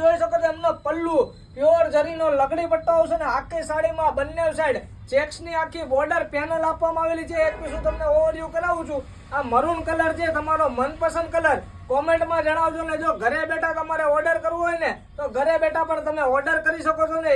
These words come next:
એક વખત ગ્રેડ વિલા બાંધણી સુરતની અવશ્ય મુલાકાત લઈ લેજો, કેમ કે એકદમ ડિઝાઇનર, ડિઝાઇનર કલેક્શન તમને ત્યાં ગ્રેડ વિલા બાંધણીમાં આખા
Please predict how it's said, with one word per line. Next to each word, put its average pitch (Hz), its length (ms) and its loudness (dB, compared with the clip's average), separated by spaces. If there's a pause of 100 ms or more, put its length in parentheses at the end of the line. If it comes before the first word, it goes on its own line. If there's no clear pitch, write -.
(100)
એક 320 160 -4
વખત 311 280 0
ગ્રેડ 302 260 0
વિલા 302 220 -2
બાંધણી 294 380 0 (360)
સુરતની 311 520 0
અવશ્ય 320 460 0
મુલાકાત 311 500 2
લઈ 320 160 6
લેજો, 320 240 2
કેમ 311 180 -4
કે 320 140 2
એકદમ 311 280 -2
ડિઝાઇનર, 320 460 0
ડિઝાઇનર 311 500 0
કલેક્શન 311 460 0
તમને 311 320 -2
ત્યાં 311 260 0 (280)
ગ્રેડ 311 260 4
વિલા 320 260 0
બાંધણીમાં 320 540 2
આખા 294 240 -2